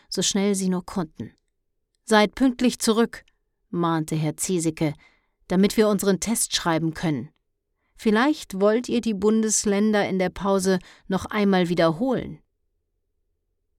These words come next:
Im Pausenhof stand die ganze Klasse so dicht zusammen wie sonst nie.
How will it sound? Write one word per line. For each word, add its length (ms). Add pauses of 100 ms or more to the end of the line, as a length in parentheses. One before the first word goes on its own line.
(260)
Im 140
Pausenhof 880
stand 380
die 120
ganze 380
Klasse 460
so 240
dicht 340
zusammen 640 (140)
wie 120
sonst 380
nie. 220